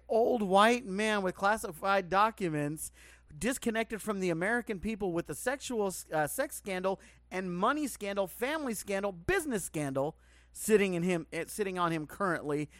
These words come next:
and past, who may or may not be sold out to a foreign power, you still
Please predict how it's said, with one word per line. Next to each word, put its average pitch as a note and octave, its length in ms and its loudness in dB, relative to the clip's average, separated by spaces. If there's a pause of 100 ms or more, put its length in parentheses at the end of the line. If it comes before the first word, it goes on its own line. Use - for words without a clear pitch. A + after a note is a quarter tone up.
(140)
and F3+ 200 -4
past, D#3+ 340 0 (160)
who B3+ 160 0
may C#4 220 -2
or B3+ 120 2
may G#3 160 -2
not B3+ 360 2
be G3 160 -2
sold A#3+ 440 0
out B3 300 2 (240)
to A#3 180 -2
a E3+ 120 -2
foreign A#3+ 600 -2
power, G3 640 2 (400)
you A3 280 -4
still C#4 840 4